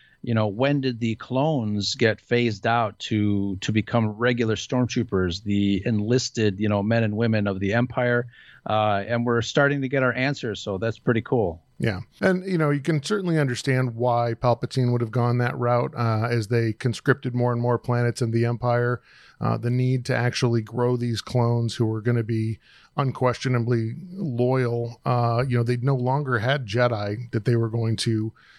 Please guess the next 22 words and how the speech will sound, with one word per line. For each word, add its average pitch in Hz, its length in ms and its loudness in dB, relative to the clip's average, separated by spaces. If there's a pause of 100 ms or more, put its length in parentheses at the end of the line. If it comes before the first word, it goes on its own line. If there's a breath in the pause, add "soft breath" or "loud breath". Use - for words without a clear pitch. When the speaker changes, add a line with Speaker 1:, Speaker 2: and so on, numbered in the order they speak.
(160 loud breath)
Speaker 2:
uh, 117 240 0
unleash 120 440 0
them 113 200 2
on 113 400 -2
through 113 300 0
something 120 680 0
like 123 280 2
an 120 60 0
Order 113 240 0
sixty-six. - 760 0
So, 110 320 2
you 117 100 -2
know, 107 100 -2
at 107 100 -4
this 139 140 2
point, 123 280 -4
he 123 80 2
would 123 160 0
have 107 80 -4
had 117 180 2
the 117 140 -4
Inquisitorius, 117 920 0